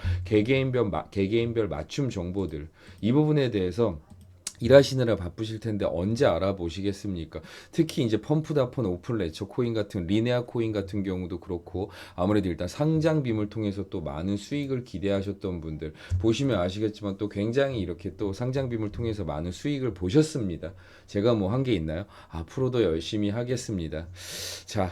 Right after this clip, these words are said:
저 조수연 정보를 절대 돈을 받고 파는 업자가 아닙니다. 공일공 이오사오삼이사로 오 초만 시간 내서 문자 일 보내주시면 절대, 절대 후회할 일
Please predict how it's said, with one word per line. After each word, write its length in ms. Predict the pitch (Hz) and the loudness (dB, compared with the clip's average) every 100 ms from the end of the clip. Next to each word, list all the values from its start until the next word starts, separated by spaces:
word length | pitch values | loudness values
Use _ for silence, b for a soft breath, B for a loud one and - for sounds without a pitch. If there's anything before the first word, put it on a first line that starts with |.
| - | -4
저 200 | - 123 | 2 2
조수연 540 | 120 120 113 139 131 | 4 2 4 2 2
정보를 560 | 113 101 110 127 127 123 | 2 0 2 2 2 2
절대 360 | 104 82 107 | -2 -2 -2
돈을 300 | - 95 107 | -2 0 0
받고 320 | 98 76 - - | 0 -6 -6 -6
파는 340 | - 131 127 | -4 -2 -2
업자가 520 | 78 - 107 104 80 | -4 -2 0 2 0
아닙니다. 640 | 73 107 143 135 - 85 - B B | 2 0 2 0 -2 -6 -8 B B
공일공 480 | - 110 123 123 120 | -2 2 2 0 0
이오사오삼이사로 1400 | 92 104 110 110 101 98 104 95 87 90 82 98 127 135 B B | 2 2 2 0 -2 -2 -2 -2 -2 -4 -4 -2 -2 -4 B B
오 140 | 95 | -2
초만 380 | 98 - 131 123 | -2 0 2 0
시간 340 | 123 135 131 117 | -2 -2 -2 -2
내서 260 | 90 98 | -2 -4
문자 300 | 82 78 80 - | -4 -4 -6 -2
일 220 | 143 143 | -2 0
보내주시면 680 | 123 87 78 - 113 104 - B B B | -2 -6 -8 -6 -4 -4 -6 B B B
절대, 600 | - 101 101 - 87 101 b b | -4 2 2 2 0 -2 b b
절대 400 | - 98 101 131 | -6 0 2 2
후회할 480 | 127 - 143 131 127 | 0 2 2 2 2
일 180 | 123 | -4